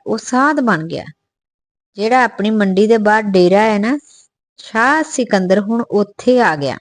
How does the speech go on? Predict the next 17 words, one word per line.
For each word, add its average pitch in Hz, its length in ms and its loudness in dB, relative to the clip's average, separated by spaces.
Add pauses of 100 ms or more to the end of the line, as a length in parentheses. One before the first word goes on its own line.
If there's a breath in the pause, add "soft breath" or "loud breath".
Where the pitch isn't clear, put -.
(1000 soft breath)
ਪਿਛਲੇ 294 400 0
ਤਿੰਨ 254 300 0
ਮਹੀਨਿਆਂ 254 380 2
ਤੋਂ 214 140 0
ਸਮਾਧੀ 240 580 0
ਤੇ 233 140 2
ਬੈਠਾ, 180 580 0 (100)
ਹੁਣ 226 120 2
ਇਹ 226 220 2
ਡੇਰਾ 196 420 2
ਬਾਬੇ 196 400 2
ਸਿਕੰਦਰ 196 580 -2
ਸ਼ਾਹ 240 360 -2
ਦਾ 262 140 0
ਡੇਰਾ 180 300 2
ਵੱਜਦਾ 139 380 -4
ਹੈ।" 113 60 -12